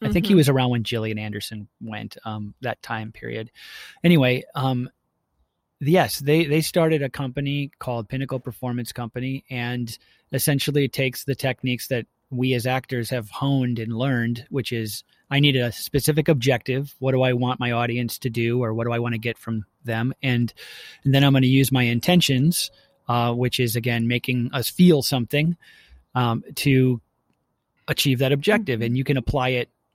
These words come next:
Speaker 1: across any business, 'cause everyone has objectives and everyone wants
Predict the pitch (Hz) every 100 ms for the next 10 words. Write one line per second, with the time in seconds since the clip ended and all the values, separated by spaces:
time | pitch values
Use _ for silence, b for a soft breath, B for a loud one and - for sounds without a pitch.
0 | _ - - 139 127 123 - - _ 185
1 | 185 120 123 107 113 - - - _ _
2 | _ _ - - B - - 120 131 139
3 | 131 127 110 127 117 113 120 113 - 127
4 | 117 120 117 113 117 113 110 - -